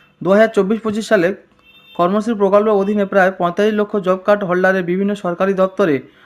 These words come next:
প্রকল্পের কাজ দেওয়া হয়েছে। পথশ্রী, বাংলার বাড়ি নির্মাণ, জল সরবরাহ, পাইপ বসানো প্রভৃতি কাজে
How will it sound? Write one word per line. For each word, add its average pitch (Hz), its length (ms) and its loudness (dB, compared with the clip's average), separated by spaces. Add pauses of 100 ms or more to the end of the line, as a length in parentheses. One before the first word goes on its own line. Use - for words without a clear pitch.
(200)
প্রকল্পের 196 360 2
কাজ 185 280 2
দেওয়া 196 180 4
হয়েছে। 156 320 0 (260)
পথশ্রী, 202 500 0 (460)
বাংলার 185 400 4
বাড়ি 190 220 4
নির্মাণ, 214 360 2 (240)
জল 165 220 0
সরবরাহ, 196 400 2 (520)
পাইপ 196 260 2
বসানো 208 340 -2 (280)
প্রভৃতি 214 360 0
কাজে 185 360 2